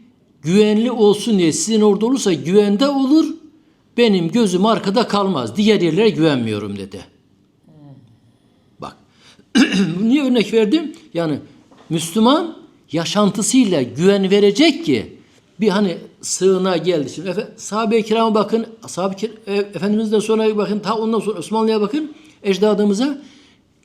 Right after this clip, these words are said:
Tabii yaşantı, yaşantısıyla zaten onu niye iste-, adam bak ya Müslümansa güvendedir, tamam. Müslüman çünkü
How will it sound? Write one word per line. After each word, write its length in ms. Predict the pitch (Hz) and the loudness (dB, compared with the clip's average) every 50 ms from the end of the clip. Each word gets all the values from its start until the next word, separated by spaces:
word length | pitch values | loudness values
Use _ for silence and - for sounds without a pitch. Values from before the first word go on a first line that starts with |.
| _ - | _ -4
Tabii 260 | 156 185 175 143 117 110 | -4 -2 -2 -2 -2 -2
yaşantı, 800 | 135 135 - - 165 175 190 185 185 - 247 262 190 104 - - - - _ _ _ _ _ _ _ _ _ _ _ _ _ _ _ _ _ _ _ _ _ _ _ _ _ _ _ _ _ - | -4 -4 -4 -2 -2 0 -2 0 0 0 2 2 0 0 -4 -10 -20 -20 _ _ _ _ _ _ _ _ _ _ _ _ _ _ _ _ _ _ _ _ _ _ _ _ _ _ _ _ _ -10
yaşantısıyla 1000 | 143 143 151 175 185 190 185 185 220 190 - - 262 247 220 214 247 294 370 349 - - - - - _ _ _ - | -8 -6 -2 -2 -2 -2 -2 -2 -4 -2 0 2 4 4 4 4 4 2 0 -2 -6 -12 -18 -20 -20 _ _ _ -16
zaten 440 | - - 170 180 175 175 202 190 190 | -10 -8 -8 -6 -4 -2 -2 -2 0
onu 260 | 247 208 214 196 165 | 0 2 2 2 2
niye 240 | 175 226 269 262 185 | 4 2 2 2 0
iste-, 280 | 202 - - - 156 | -4 -6 -8 -8 -8
adam 340 | 147 147 156 170 180 170 170 | -8 -6 -4 -4 -4 -2 -2
bak 180 | 202 202 - - | -2 -4 -4 -6
ya 440 | 143 156 156 147 139 135 123 123 117 | -8 -8 -8 -8 -8 -8 -10 -10 -10
Müslümansa 840 | 123 135 120 - - 165 175 190 175 147 135 - 185 190 220 208 - - - - - _ _ _ _ _ - | -10 -10 -10 -12 -10 -8 -6 -6 -6 -6 -8 -6 -6 -6 -6 -8 -10 -16 -20 -20 -20 _ _ _ _ _ -4
güvendedir, 680 | 139 147 156 147 131 123 127 117 110 107 107 120 - - | -2 0 0 0 0 -2 -4 -6 -8 -10 -10 -12 -16 -12
tamam. 280 | - 135 123 107 - - - - _ _ _ _ _ _ _ _ _ _ _ _ _ _ _ _ _ | -10 -8 -8 -8 -10 -14 -20 -20 _ _ _ _ _ _ _ _ _ _ _ _ _ _ _ _ _
Müslüman 420 | - 156 127 - - 139 139 139 127 | -10 -10 -8 -6 -4 -4 -4 -4 -4
çünkü 380 | - 180 147 - 165 143 156 | -6 -8 -6 -4 -4 -6 -6